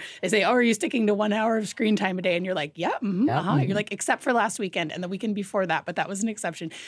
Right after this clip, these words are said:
Speaker 1: You know, like, there is
Speaker 2: Right,
Speaker 1: some,
Speaker 2: right.
Speaker 1: like, level of, like
Speaker 2: I think of the example of a friend of ours' child who was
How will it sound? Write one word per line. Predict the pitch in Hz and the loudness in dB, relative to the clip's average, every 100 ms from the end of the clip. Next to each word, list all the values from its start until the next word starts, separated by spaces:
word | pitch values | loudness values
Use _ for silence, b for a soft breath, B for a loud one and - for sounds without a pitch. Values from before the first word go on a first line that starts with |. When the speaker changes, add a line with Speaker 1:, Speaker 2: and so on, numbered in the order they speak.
| B | B
Speaker 1:
You | 285 | 6
know, | 262 | 8
like, | 254 208 | 6 6
there | 269 | 4
is | 285 285 | 6 4
Speaker 2:
Right, | - - 220 | 2 2 2
Speaker 1:
some, | 202 196 | 4 4
Speaker 2:
right. | 202 | 4
Speaker 1:
like, | 202 190 | 0 0
level | 196 190 180 180 170 | 2 2 2 2 2
of, | 165 156 | -2 -2
like | 175 147 156 | -2 -2 2
Speaker 2:
I | 180 | 2
think | 240 208 | 2 2
of | 196 | 2
the | 160 | 4
example | 143 127 139 139 139 127 | 2 2 2 2 0 -2
of | |
a | 131 | -2
friend | 123 - 147 | -2 0 0
of | 139 | 0
ours' | - - - | -2 -4 -8
child | - 151 110 156 147 | -4 0 0 -2 -4
who | 135 | -4
was | 139 - | -6 -8